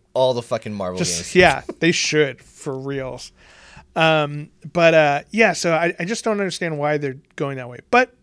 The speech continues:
Speaker 2: you know, we'll see what happens. Hopefully it's really good. Uh, Stray, that, that game that they announced a long time ago is supposedly coming out in October. That's the one where he plays the little cat.
Speaker 1: Oh.
Speaker 2: And you just
Speaker 1: I'm, I'm not gonna lie, I'm kinda curious about that.
Speaker 2: Yeah, it looks kinda interesting, right?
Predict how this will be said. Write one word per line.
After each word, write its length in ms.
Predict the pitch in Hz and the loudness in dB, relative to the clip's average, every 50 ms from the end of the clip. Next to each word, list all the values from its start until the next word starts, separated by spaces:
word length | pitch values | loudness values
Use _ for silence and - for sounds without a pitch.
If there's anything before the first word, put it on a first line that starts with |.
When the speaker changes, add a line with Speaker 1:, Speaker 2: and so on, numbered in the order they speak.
| _ - | _ -8
Speaker 2:
you 100 | - 262 | -4 -2
know, 120 | 254 240 | 0 0
we'll 140 | 233 247 247 233 | 2 0 0 -2
see 140 | - - 240 | 0 0 2
what 100 | 220 196 | 4 4
happens. 280 | 208 214 202 202 135 - | 4 4 2 -2 -4 -4
Hopefully 260 | 175 170 170 - 160 | -4 -4 -2 -4 -6
it's 140 | 156 156 - | -6 -6 -6
really 160 | 175 160 156 | -6 -6 -4
good. 260 | 156 180 165 131 139 - _ _ _ _ - - - - - - - _ - | -4 -4 -4 -4 -6 -12 _ _ _ _ -20 -20 -20 -20 -20 -20 -10 _ 4
Uh, 180 | 165 160 160 156 | 6 8 8 6
Stray, 680 | - - - - - - 180 185 190 202 208 233 247 247 | 4 -2 -6 -6 -6 -2 2 4 6 6 6 6 4 0
that, 340 | 214 196 180 175 180 185 185 | 2 2 2 2 0 0 2
that 280 | 165 160 151 143 - | 4 4 4 2 0
game 200 | - 160 170 180 175 | -2 -2 0 0 -2
that 120 | 165 151 | -2 0
they 320 | 170 156 151 151 147 143 - _ _ _ - - | 0 2 2 0 -2 -4 -8 _ _ _ -12 -6
announced 400 | - 151 156 156 160 165 160 - | -4 -2 0 0 0 0 -2 -2
a 40 | |
long 160 | 156 151 156 151 | -4 -4 -4 -2
time 180 | 165 160 165 | -2 -2 -2
ago 180 | 165 170 180 175 | 0 0 0 0
is 100 | 165 - | 0 -2
supposedly 720 | - 151 - - - 151 156 160 165 156 170 165 170 170 165 | -6 -8 -6 -2 2 2 4 4 2 0 -2 -4 -4 -4 -2
coming 260 | - 175 165 165 160 | -2 -2 -2 0 0
out 160 | 165 165 165 | 0 0 0
in 80 | 160 165 | 0 -2
October. 340 | 165 160 - 175 175 180 | -4 -2 -2 -2 -2 0
That's 180 | 175 165 156 - | -2 -2 -4 -4
the 60 | 165 | -4
one 100 | 156 151 151 | -4 -4 -4
where 60 | 143 | -6
he 60 | 139 | -8
plays 280 | - - 151 147 143 143 | -6 -4 -4 -4 -4 -6
the 60 | 147 139 | -8 -10
little 160 | 139 135 - | -10 -10 -8
cat. 300 | - - 160 175 190 _ _ _ _ _ _ _ _ - | -4 -2 -2 -2 -4 _ _ _ _ _ _ _ _ 0
Speaker 1:
Oh. 280 | 147 156 131 120 113 - _ _ _ - | 2 2 2 2 0 -4 _ _ _ -12
Speaker 2:
And 60 | 156 | -10
you 40 | 143 | -4
just 200 | 147 208 254 302 | 0 2 2 2
Speaker 1:
I'm, 80 | 311 240 220 | 0 0 -2
I'm 100 | 214 226 | 0 2
not 180 | - - - - | 2 0 0 -2
gonna 140 | 202 185 | -4 -2
lie, 100 | 156 143 | -2 -4
I'm 60 | 139 120 | -4 -4
kinda 220 | - - 147 131 | -6 -6 -6 -6
curious 300 | - - 135 127 113 - | -6 -6 -8 -6 -8 -8
about 240 | - 110 104 104 - | -8 -8 -8 -8 -8
that. 200 | - 95 90 - - | -8 -10 -10 -4 4
Speaker 2:
Yeah, 200 | 349 359 240 180 | 6 8 8 8
it 40 | 170 | 8
looks 200 | 190 208 - - | 4 2 0 0
kinda 180 | 180 151 143 139 | -4 -4 -4 -6
interesting, 420 | 135 135 - 139 - - 175 175 | -8 -8 -10 -10 -8 -8 -6 -4
right? 200 | 170 156 165 185 | -4 -4 -4 -4